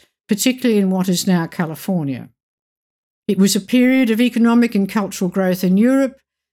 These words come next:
the expansion of urban life, the founding of universities, the building of great cathedrals, the accumulation of wealth for those able to trade, but at severe environmental cost, as forests were consumed for building and fuel.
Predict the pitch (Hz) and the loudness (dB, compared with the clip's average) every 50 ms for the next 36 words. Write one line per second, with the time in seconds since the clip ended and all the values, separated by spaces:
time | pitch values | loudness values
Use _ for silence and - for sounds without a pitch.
0 | _ _ 180 170 170 - - - 208 208 208 220 208 208 - 226 202 180 190 185 | _ _ -4 -4 -4 -4 -4 -2 0 0 0 0 -2 -2 0 0 0 2 2 2
1 | 185 175 170 160 170 180 196 208 208 214 214 208 208 - - - 147 - - 180 | 0 0 -2 -2 -4 -2 -2 0 0 0 -2 -4 -6 -8 -10 -10 -6 -4 -2 -2
2 | 180 185 180 175 170 165 151 170 170 165 165 - 202 202 214 214 202 - - 220 | 0 0 0 0 -2 -2 -4 -4 -4 -4 -4 -2 0 0 0 0 0 -2 -2 -2
3 | 220 214 208 196 - 175 165 175 180 170 165 170 156 165 160 - - 165 160 165 | -2 -2 -4 -4 -4 -4 -2 0 0 0 0 -2 -4 -6 -6 -6 -6 -6 -6 -6
4 | 170 - 165 165 - 233 226 220 202 185 190 175 175 175 175 - - _ _ _ | -8 -10 -12 -4 0 0 2 2 2 0 0 -2 -2 -2 -6 -8 -12 _ _ _
5 | _ _ _ - 202 202 - - 220 220 214 208 202 208 202 202 196 - - 202 | _ _ _ 0 0 0 2 2 2 4 4 4 4 2 2 0 -2 -2 0 0
6 | 185 180 180 180 185 185 185 180 180 - - 196 185 190 175 175 180 175 190 185 | 0 0 0 0 0 0 0 -2 -4 -6 -8 -6 -4 -2 -2 -2 -2 0 0 -2
7 | 175 175 180 175 - - 190 185 - - 233 226 180 147 143 143 151 _ _ _ | -2 -2 -4 -6 -8 -8 -12 -8 -4 -4 -2 -2 -2 -4 -8 -12 -16 _ _ _
8 | _ _ _ _ _ _ _ _ - 208 214 233 226 - - 240 214 185 226 247 | _ _ _ _ _ _ _ _ 0 0 0 0 0 -2 0 0 0 2 2 2
9 | 254 254 254 240 233 214 214 208 208 214 208 208 208 202 202 202 185 185 185 - | 4 2 2 0 0 0 0 2 2 0 0 0 2 2 2 2 0 -2 -4 -4
10 | - 220 190 160 - - - - - - - - 180 180 - - 214 208 196 196 | -4 -6 -6 -6 -8 -12 -14 -14 -14 -12 -6 -4 -4 -4 -4 -2 -2 -2 -2 -2
11 | 196 190 - - - 196 185 - 185 170 - - 190 180 180 175 175 175 - 185 | -2 -4 -4 -4 -4 -4 -4 -4 -4 -4 -4 -2 0 0 0 0 -2 -2 -4 -4
12 | 170 175 175 170 165 160 170 156 156 156 160 - - - 202 185 160 143 117 101 | -2 0 -2 -2 -2 -2 -4 -6 -6 -8 -10 -8 -4 -2 -2 -2 -2 -4 -6 -10
13 | - - | -14 -20